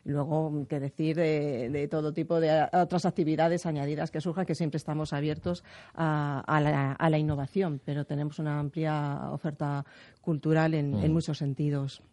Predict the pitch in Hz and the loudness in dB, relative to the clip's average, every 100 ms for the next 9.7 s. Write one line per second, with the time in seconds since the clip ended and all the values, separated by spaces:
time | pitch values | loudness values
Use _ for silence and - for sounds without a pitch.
0 | _ - 120 139 135 - 113 87 104 - | _ 2 6 6 4 4 2 4 0 2
1 | 104 107 110 113 95 92 95 87 101 104 | 2 4 6 4 2 -2 -2 0 2 4
2 | 104 107 107 101 101 98 110 113 110 107 | 4 4 2 0 0 2 4 4 6 6
3 | 104 104 101 110 92 107 107 107 110 98 | 8 6 6 4 4 6 4 6 4 6
4 | 107 113 113 98 113 113 104 113 113 110 | 6 8 8 6 6 6 8 8 8 8
5 | 110 101 113 - 120 - - 98 98 92 | 8 8 6 6 4 4 -4 0 2 2
6 | 101 98 98 104 - 104 101 92 104 104 | 2 2 4 4 4 4 6 6 6 6
7 | 101 101 107 104 104 104 101 110 117 - | 6 2 2 4 6 6 6 6 4 2
8 | - - 113 120 131 127 117 120 113 117 | -20 0 4 8 10 8 8 6 8 4
9 | - 131 113 110 107 104 113 | 6 4 6 6 8 8 6